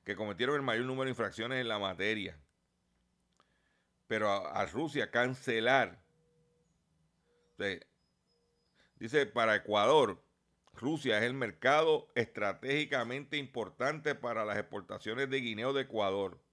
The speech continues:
O sea, lo que son uno punto cuatro millones de cajas semanalmente, que representa el veintiún por ciento de todas las exportaciones de Ecuador,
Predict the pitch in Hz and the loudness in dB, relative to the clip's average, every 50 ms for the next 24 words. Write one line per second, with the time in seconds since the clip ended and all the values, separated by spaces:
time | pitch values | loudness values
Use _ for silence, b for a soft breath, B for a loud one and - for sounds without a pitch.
0 | _ _ _ _ _ _ _ _ _ _ _ _ _ _ _ _ _ _ _ _ | _ _ _ _ _ _ _ _ _ _ _ _ _ _ _ _ _ _ _ _
1 | _ _ _ _ _ _ _ _ _ _ _ _ _ _ _ - 135 156 160 143 | _ _ _ _ _ _ _ _ _ _ _ _ _ _ _ 0 2 2 2 2
2 | 123 135 151 151 - - 151 170 180 160 135 - - 165 175 156 156 147 120 - | 0 0 0 -2 -2 -4 -4 -2 -2 -2 -2 -2 -6 -10 -8 -4 -2 -4 -2 0
3 | 127 139 156 143 151 139 135 120 123 139 147 139 127 - 143 151 151 147 - - | 0 0 0 0 -2 -4 -2 -2 -2 -2 -2 -2 0 0 2 2 0 0 -2 -4
4 | 131 120 117 110 110 117 127 131 127 120 123 123 120 101 - 90 87 85 _ _ | -4 -2 -2 -2 -2 0 -2 -2 -2 -4 -6 -6 -6 -8 -12 -16 -18 -18 _ _
5 | _ _ _ _ _ _ _ _ _ _ _ _ _ b b b b b b b | _ _ _ _ _ _ _ _ _ _ _ _ _ b b b b b b b
6 | 101 95 110 104 - 101 98 - 127 151 151 160 170 160 139 139 131 127 113 - | -4 -2 -2 -2 -2 -4 -4 -2 -2 -2 0 0 0 0 0 -2 -2 -4 -4 -6
7 | 120 117 120 143 165 160 147 120 98 - _ _ _ _ _ _ _ _ _ _ | -6 -4 -4 -4 -4 -4 -6 -8 -10 -14 _ _ _ _ _ _ _ _ _ _
8 | _ - - 117 104 - - 123 151 151 131 156 139 120 127 123 135 143 147 143 | _ -4 -4 -2 -2 -2 -2 -2 -2 -2 0 0 0 2 2 2 2 4 2 0
9 | - - 127 110 - 107 95 - 113 117 127 143 139 123 123 120 - - 107 98 | 0 -4 -10 -8 -8 -10 -10 -8 -8 -8 -6 -8 -8 -6 -6 -8 -6 -2 0 0
10 | 92 95 107 120 120 101 87 | 0 2 2 0 0 0 -2